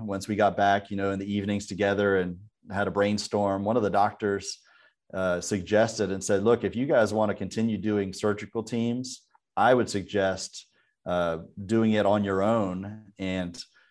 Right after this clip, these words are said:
uh, building your own facility and organizing everything so that at the moment of bringing down doctors who are, you know, donating their valuable time,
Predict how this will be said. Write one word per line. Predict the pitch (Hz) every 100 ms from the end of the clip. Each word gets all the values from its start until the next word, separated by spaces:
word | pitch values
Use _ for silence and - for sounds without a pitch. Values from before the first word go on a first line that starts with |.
| _
uh, | 87 87
building | 80 110 110 - 107
your | 104
own | 110
facility | 110 101 120 110 104 98 98 98 110 _ _ _
and | 95 95 92 92 90 - - _ _ -
organizing | 104 110 113 110 107 101
everything | 117 117 107 101
so | 98 101
that | 101 98
at | 101
the | 107
moment | 101 110 113 107
of | 101 95 87
bringing | 110 110 110 104
down | 107 110 107
doctors | 98 110 117 - 95 95 104 - - _ _ -
who |
are, | 101 98 90 - 101 95 _ _ _ -
you | 104
know, | 101 98
donating | 92 - 104 127 127 107
their | 101
valuable | 101 110 104 95
time, | - 113 131 92 92